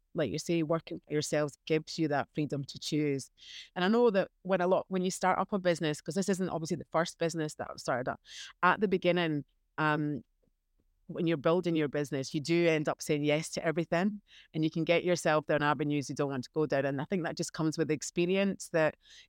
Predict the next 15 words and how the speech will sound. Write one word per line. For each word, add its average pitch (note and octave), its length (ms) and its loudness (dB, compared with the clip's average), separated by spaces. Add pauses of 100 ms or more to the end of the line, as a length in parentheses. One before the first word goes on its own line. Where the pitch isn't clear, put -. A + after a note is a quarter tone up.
(300)
to F3 100 -2
sit - 300 -4
back, E3 380 0 (840)
don't G3 220 2
s-, - 160 -12 (100)
don't G#3 160 2
always G3 420 2
say F3 160 -2
yes D#3 260 0
straight C3 160 -4
away, D3 180 -2
but - 140 -6 (300)
think, E3 260 -2
"Do F3+ 140 2
I, E3+ 100 4